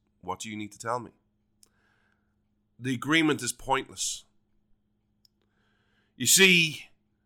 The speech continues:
we're sick of this war and we're going to end it tonight." And he points off into the distance, and Francis Scott Key follows his finger.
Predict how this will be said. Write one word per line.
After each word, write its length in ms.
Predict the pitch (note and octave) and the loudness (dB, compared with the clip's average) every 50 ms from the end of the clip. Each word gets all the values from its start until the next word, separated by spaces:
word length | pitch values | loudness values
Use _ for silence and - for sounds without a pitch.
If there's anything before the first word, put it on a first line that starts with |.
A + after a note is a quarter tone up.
| _ _ _ | _ _ _
we're 240 | B2 C3+ D#3+ G3+ G3 | 4 8 10 10 10
sick 760 | - - - - - G3 G3+ - - - - - - - _ _ _ - | 10 8 8 8 8 8 6 6 4 -6 -12 -14 -16 -18 _ _ _ -6
of 180 | A#2+ A#2 A2+ | -6 -6 0
this 220 | A#2 C3+ A#2+ - B2 | -2 0 0 0 -2
war 320 | B2+ C#3+ D3 D3 C#3+ C3+ | 0 2 6 6 8 8
and 140 | B2 A#2+ B2 | 6 4 4
we're 180 | D3 D#3+ D#3 | 4 4 6
going 200 | C#3 D#3 D3 C#3 | 6 4 4 4
to 180 | C#3 - - - | 4 2 2 2
end 240 | C#3+ D3+ C#3 C3+ B2 | 4 4 4 2 2
it 320 | A2+ A2 - - _ _ | 0 -2 -2 -6 _ _
tonight." 720 | - - B2+ A#2 A2 A2 A2+ A2+ A2+ - - - - - - _ _ _ _ _ _ _ _ _ _ _ _ _ _ _ _ _ _ _ _ _ _ _ _ _ _ _ _ _ _ _ _ _ _ _ _ _ _ | -4 -2 -2 0 2 2 2 2 0 -2 -6 -12 -14 -14 -16 _ _ _ _ _ _ _ _ _ _ _ _ _ _ _ _ _ _ _ _ _ _ _ _ _ _ _ _ _ _ _ _ _ _ _ _ _ _
And 100 | - C3 | 2 4
he 80 | C#3+ C#3+ | 4 8
points 400 | - - A#3 A#3+ C4+ A#3+ - - | 12 12 12 12 12 10 8 8
off 320 | A3 A3+ A3+ A3+ G#3+ A3 | 10 10 10 8 8 6
into 300 | G#3 G3+ G3+ E3+ E3 F3+ | 4 2 2 4 2 2
the 100 | D#3+ D3 | 2 0
distance, 840 | C3 A#2 D3+ F3 E3 - - D3+ D3 B2 A#2 - - - - - - _ _ _ _ _ _ _ _ _ _ _ _ _ | -2 0 0 2 2 2 0 0 -4 -4 -4 -6 -6 -8 -8 -10 -14 _ _ _ _ _ _ _ _ _ _ _ _ _
and 120 | _ - - | _ -20 -12
Francis 380 | - C3+ C#3+ D3+ D3 D3 C3 | 0 0 0 0 0 0 -2
Scott 320 | - - E3+ E3 D3+ C#3+ - | 0 6 10 10 10 10 6
Key 260 | - F#3 G3 F3+ D#3 | -4 -2 -2 -2 -2
follows 540 | C3 - - D#3+ D#3+ D#3+ D#3 D3+ D3 C3 - | -4 -4 0 2 2 4 4 2 0 -2 -6
his 160 | C#3 B2+ A#2+ | -6 -6 -6
finger. 480 | - E3 E3+ D#3 C#3+ B2 G#2 - - | -4 -2 -2 -2 -2 -4 -8 -10 -12